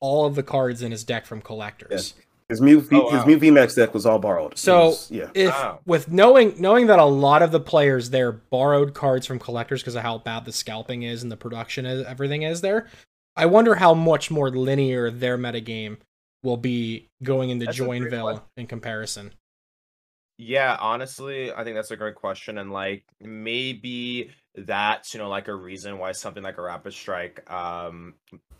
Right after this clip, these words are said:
Speaker 3: Malamar deck was, like, um, super big down there, simply because it's, you
Speaker 1: Easily
Speaker 3: know, only
Speaker 1: accessible,
Speaker 3: costs,
Speaker 1: yeah.
Speaker 3: like,
Speaker 1: Yeah.
Speaker 2: More
Speaker 3: yeah,
Speaker 2: affordable.
Speaker 3: yeah, it only costs you, like, twenty to thirty dollars to make,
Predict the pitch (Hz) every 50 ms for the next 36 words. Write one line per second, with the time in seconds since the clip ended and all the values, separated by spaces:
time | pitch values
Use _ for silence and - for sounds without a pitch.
0 | _ _ _ _ 107 98 95 98 107 107 107 104 101 85 98 101 101 _ - 98
1 | 98 90 - - 104 95 92 90 90 87 _ _ _ _ _ _ _ _ - 90
2 | 90 90 90 87 87 85 82 _ _ - - - 127 117 101 110 101 82 98 104
3 | 107 104 123 120 120 123 127 131 135 131 - - 120 - 113 104 104 101 _ -
4 | 101 101 98 90 104 98 95 - - - - - _ _ _ _ - 135 127 117
5 | 127 123 120 110 110 110 123 123 - 101 101 110 - - 113 104 101 104 98 -
6 | - _ - 120 117 120 113 107 139 135 117 107 107 110 113 117 120 113 110 107
7 | - 123 127 123 117 123 117 113 - 113 104 101 - 117 107 101 95 98 98 104
8 | 101 98 98 95 95 92 90 90 90 - - 104 101 107 117 113 110 _